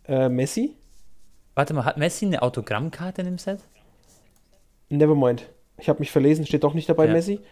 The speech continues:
Speaker 1: Ist einfach eine Mystery Redemption Autograph.
Speaker 2: Ah.
Speaker 1: Also es kann sein, dass das die Messi ist, die wurde für neunhundert verkauft. Kei-, ich sag dir so, wie es ist, kein anderes Autogramm da drin ist neunhundert
Speaker 2: Nein,
Speaker 1: wert.
Speaker 2: nein, niemals. Aber
Speaker 1: Nicht
Speaker 2: ich
Speaker 1: mal
Speaker 2: dachte, es
Speaker 1: Schweini
Speaker 2: gibt gar keinen
Speaker 1: oder
Speaker 2: Messi,
Speaker 1: Kaká oder
Speaker 2: Jungs,
Speaker 1: so.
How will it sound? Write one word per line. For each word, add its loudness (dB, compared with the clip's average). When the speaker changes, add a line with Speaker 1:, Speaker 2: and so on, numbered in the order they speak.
Speaker 1:
Ist -14
einfach 0
eine 2
Mystery 2
Redemption -2
Autograph. 0
Speaker 2:
Ah. -2
Speaker 1:
Also 0
es -10
kann 2
sein, 2
dass -2
das 0
die 0
Messi 4
ist, -4
die 0
wurde 0
für -2
neunhundert 4
verkauft. -6
Kei-, 0
ich -6
sag -2
dir 2
so, 0
wie 0
es -6
ist, -6
kein 2
anderes -2
Autogramm -2
da -2
drin -2
ist -12
neunhundert 0
Speaker 2:
Nein, -4
Speaker 1:
wert. -4
Speaker 2:
nein, -4
niemals. -8
Aber 4
Speaker 1:
Nicht 2
Speaker 2:
ich 4
Speaker 1:
mal 6
Speaker 2:
dachte, 4
es 6
Speaker 1:
Schweini 4
Speaker 2:
gibt 0
gar 0
keinen 4
Speaker 1:
oder 4
Speaker 2:
Messi, 0
Speaker 1:
Kaká -2
oder -2
Speaker 2:
Jungs, -10
Speaker 1:
so. -20